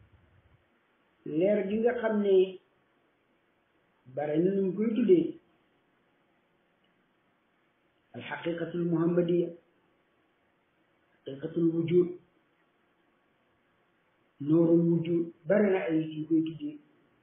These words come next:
Waaye li wér mooy yonent bi Muhammadin sallallahu alayhi wa alihi, leeram ga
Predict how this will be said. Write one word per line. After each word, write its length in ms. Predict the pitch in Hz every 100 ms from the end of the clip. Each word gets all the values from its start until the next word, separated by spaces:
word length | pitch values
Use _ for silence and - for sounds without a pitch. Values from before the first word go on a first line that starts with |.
| _ _ _ _ -
Waaye 180 | 139 170
li 200 | 175 240
wér 220 | 240 240 196
mooy 260 | 196 190 185
yonent 400 | 175 196 190 175
bi 160 | 180 170
Muhammadin 580 | 165 185 196 185 175 160
sallallahu 480 | 165 175 175 165 160
alayhi 480 | 160 160 156 151 160
wa 80 |
alihi, 560 | 160 156 139 - - 143
leeram 380 | 175 208 185 151
ga 160 | -